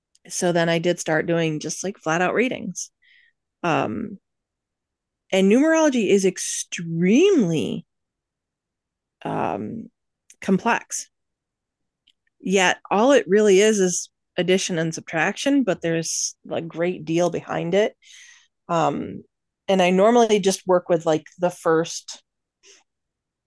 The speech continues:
four or five numbers that you figure out in a chart, because I have to do a lot of research still to do somebody's chart.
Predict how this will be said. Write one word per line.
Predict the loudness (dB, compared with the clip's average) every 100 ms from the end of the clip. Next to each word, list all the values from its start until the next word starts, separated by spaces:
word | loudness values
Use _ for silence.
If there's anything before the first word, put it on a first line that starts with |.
| _ _ -20 -18
four | -6 0 2
or | 2
five | 2 0 2
numbers | 2 2 2 2 0
that | -4 -2
you | -6
figure | -4 -2 0
out | 2 0
in | 0 -2
a | -4
chart, | 0 2 4 0 -8 _ _ _ -8
because | -4 0 2 2 0 -6 -8 _ _ _ _ _ _ _ _ _ -6
I | 0
have | 2 2
to | 2
do | 2
a | 4
lot | 2
of | 0
research | -2 -2 -4 -4 -6
still | -4 -4 -4
to | -10
do | -10 -4 0 2 0
somebody's | -2 -2 -2 -6
chart. | -6 -2 -2 -4